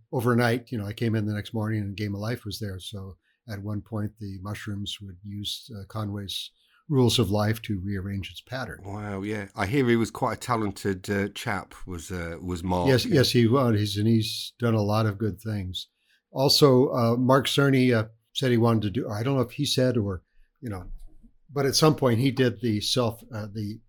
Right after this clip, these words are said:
Speaker 1: a track mode to show all the different characters.
Speaker 2: Yeah,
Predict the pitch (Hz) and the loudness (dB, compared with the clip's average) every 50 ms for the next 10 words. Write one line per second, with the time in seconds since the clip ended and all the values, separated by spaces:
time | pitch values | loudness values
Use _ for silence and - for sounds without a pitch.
0 | _ _ - - - - 131 127 127 127 - - 113 101 92 85 85 - - 104 | _ _ -18 -12 -8 -2 0 0 0 0 -2 -4 -4 -4 -4 -8 -12 -12 -10 -8
1 | - - 120 113 110 110 110 107 101 95 98 104 - - 95 85 - - 104 101 | -4 -2 0 0 0 0 0 -2 -4 -4 -6 -8 -8 -10 -14 -16 -12 -12 -12 -12
2 | - _ - 113 113 127 139 139 131 | -12 _ -12 -8 -6 -6 -6 -6 -4